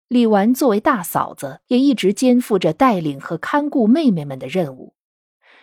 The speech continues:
虽然这个任务并没有一个具体而明确的下达指令，但是从书里的很多细节我们都可以看出，李纨之所以能够以已婚已育而且寡居之身住进大观园里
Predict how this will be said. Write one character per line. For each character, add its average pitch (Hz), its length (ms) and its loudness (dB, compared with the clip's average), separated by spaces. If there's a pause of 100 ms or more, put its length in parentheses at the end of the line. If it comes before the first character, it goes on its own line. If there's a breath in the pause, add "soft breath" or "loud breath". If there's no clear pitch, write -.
虽 339 180 2
然 277 180 4
这 302 120 2
个 254 100 0
任 247 240 4
务 185 140 0
并 254 200 2
没 190 160 2
有 175 140 0
一 151 80 -4
个 175 140 -2
具 240 280 0
体 143 280 -10
而 165 160 0
明 156 260 -6
确 269 220 0
的 165 100 -6
下 240 240 -4
达 165 160 -8
指 - 240 -12
令， 190 240 2 (480)
但 277 180 4
是 233 240 2 (220 loud breath)
从 208 180 2
书 254 240 2
里 190 140 0
的 170 80 -4
很 151 300 -6
多 226 160 2
细 254 200 0
节 147 220 -4
我 151 100 -2
们 131 140 -12
都 226 160 2
可 - 160 -6
以 139 120 -8
看 151 300 -4
出， 175 340 -6 (500 soft breath)
李 233 180 4
纨 202 260 2
之 349 200 2
所 233 180 4
以 160 140 -2
能 156 180 -4
够 208 160 4
以 165 320 -4
已 151 240 -4
婚 277 460 0
已 143 240 -8
育 202 400 0
而 240 120 2
且 226 200 0
寡 143 280 -2
居 262 240 -2
之 220 160 -2
身 220 360 0
住 226 160 0
进 175 180 -4
大 180 160 -4
观 170 180 -4
园 147 240 -12
里 147 220 -10